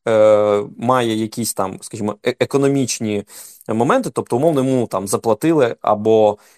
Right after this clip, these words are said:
е, фармкомпанія профінансувала якесь дослідження його, то він має про це заявити, що в нього є конфлікт інтересів.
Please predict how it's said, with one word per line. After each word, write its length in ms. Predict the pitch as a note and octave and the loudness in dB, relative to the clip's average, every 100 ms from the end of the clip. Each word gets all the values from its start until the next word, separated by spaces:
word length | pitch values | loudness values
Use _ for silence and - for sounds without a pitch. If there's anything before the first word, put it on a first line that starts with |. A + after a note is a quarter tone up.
| _ | _
е, 220 | G#2 G2+ F#2+ | 0 2 2
фармкомпанія 800 | B2 B2 A2 A#2 A#2 A2 G#2 G#2 | 0 -2 -4 -2 -2 -2 -2 -4
профінансувала 800 | A#2 - A#2 G#2+ A2 C3 A2+ | -4 -4 -4 -4 0 2 2
якесь 260 | G2+ G#2 G2 | 0 -2 -6
дослідження 640 | - - E3 C#3+ B2+ B2+ | -6 -4 -4 -4 -6 -4
його, 420 | A#2+ A2+ A2+ A2 - - - | -2 -2 0 0 -2 -18 -6
то 80 | |
він 160 | A2 E3+ | -2 0
має 180 | C#3 C#3+ | 0 0
про 140 | A#2 | -4
це 180 | - C3 | -2 -2
заявити, 560 | A2+ A2+ G#2 A2 G2+ G#2+ | 0 -2 -2 -4 -6 -14
що 160 | - A2 | -12 -6
в 40 | |
нього 200 | C#3+ B2 | -4 -2
є 100 | A#2 | -4
конфлікт 440 | A#2+ A2 A#2+ A#2+ | -6 -6 -6 -6
інтересів. 720 | A2 G#2 G#2 G2+ F#2 - - | -8 -4 -2 -2 -4 -8 -12